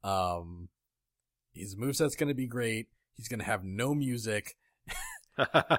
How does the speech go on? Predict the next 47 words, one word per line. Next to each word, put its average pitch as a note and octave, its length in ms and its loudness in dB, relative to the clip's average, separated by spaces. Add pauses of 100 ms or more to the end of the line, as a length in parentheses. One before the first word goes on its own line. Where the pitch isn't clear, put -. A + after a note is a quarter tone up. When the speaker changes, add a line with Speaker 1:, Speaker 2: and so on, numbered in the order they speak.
(340)
Speaker 1:
And, G2 720 2 (1600)
and G2 200 -2
his G2 220 -2
spirit C#3 340 0
selection A#2+ 460 0
will G#2+ 60 -8
be G2+ 120 -8
kind B2 240 0
of G#2+ 120 -4
lackluster. F#2 880 -2
Speaker 2:
Right. D#2+ 380 0 (200)
Speaker 1:
Um, F2 720 0 (840)
the - 80 -12
stage G#2+ 240 -2
will G#2+ 80 -6
be G#2 120 -6
Destiny F#2+ 360 -2
Islands. D#2+ 600 -12 (140)
Speaker 2:
Mm-hmm. G2 760 -12
Speaker 1:
Um, F2 460 -4 (280)
Speaker 2:
You C3+ 140 6
know G3 100 10
what G3+ 180 10
I C#3+ 200 10
would D3+ 120 8
actually C#3+ 380 6
do B2 220 2
for G#2+ 260 2
a G2+ 60 4
Kingdom G2+ 320 -8
Hearts G2 280 2
stage? G2+ 360 2
I F#2+ 100 6
would F#2+ 140 2
just F2 140 -8
have F2+ 200 2
you F2 100 -6
be, E2+ 140 -4
like, E2 180 -2
on E2 200 -4
a E2 60 -6
gummy D#2+ 300 -6
ship D2+ 280 -6
and - 80 -18
you're D2 120 -12
going D2+ 280 -8
through C#2 360 -12